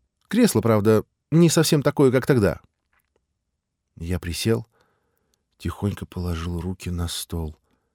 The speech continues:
«Ну и как? Уже появилось желание написать что-нибудь?» Я слегка покраснел и затряс головой.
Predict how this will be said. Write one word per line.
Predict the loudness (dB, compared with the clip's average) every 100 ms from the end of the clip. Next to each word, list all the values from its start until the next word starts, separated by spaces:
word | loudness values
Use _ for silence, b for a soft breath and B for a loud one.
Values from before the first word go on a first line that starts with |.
| _ 4
«Ну | 6
и |
как? | 8 8 6 0 _ _ _ _ _ _ -8
Уже | -2 0
появилось | 2 4 6 6 6
желание | 6 8 8 6
написать | 4 6 6 4
что-нибудь?» | 4 2 4 0 -2 _ _ _ _ _ _ _ _ _ _ _ _
Я | -12 -6 -4
слегка | -4 -4 -4
покраснел | -4 -4 -4 -2 -2 -2
и |
затряс | -4 -4 -4 -6
головой. | -6 -6 -6 -8 -12